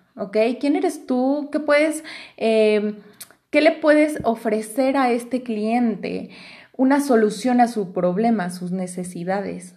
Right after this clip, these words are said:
¿ok? Eso es lo que te tienes que meter en la cabeza. Tú eres solucionador de problemas. Tú solucionas las necesidades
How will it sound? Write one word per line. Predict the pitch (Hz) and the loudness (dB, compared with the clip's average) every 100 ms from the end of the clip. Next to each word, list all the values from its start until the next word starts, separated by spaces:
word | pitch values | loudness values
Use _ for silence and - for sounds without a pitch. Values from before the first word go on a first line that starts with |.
| _ | _
¿ok? | 202 190 196 220 - - - | -14 -8 -6 -6 -10 -20 -10
Eso | 233 254 | -4 0
es | 262 | 2
lo | 262 | 2
que | 247 - - - _ | 2 -4 -8 -20 _
te | - 214 | 0 0
tienes | - 226 240 247 | 2 0 0 -2
que | 208 | -4
meter | 190 190 | -4 -2
en | 214 214 | -2 -2
la | 180 | -4
cabeza. | 185 185 202 - - - | -6 -6 -8 -10 -14 -8
Tú | 233 | -2
eres | 233 254 | 0 0
solucionador | 240 190 190 190 190 190 196 208 | 0 0 -2 -4 -4 -2 -2 0
de | 220 | -2
problemas. | - 165 175 196 208 185 208 - _ _ _ - _ - | -4 -8 -4 -2 -2 -4 -12 -18 _ _ _ -20 _ -6
Tú | 233 | -2
solucionas | 254 254 202 - 247 269 | 2 2 0 -2 -2 0
las | 262 220 196 | 0 0 -2
necesidades | 190 185 175 175 185 180 202 233 165 170 - - | -6 -6 -8 -10 -6 -4 -2 -2 -4 -8 -12 -20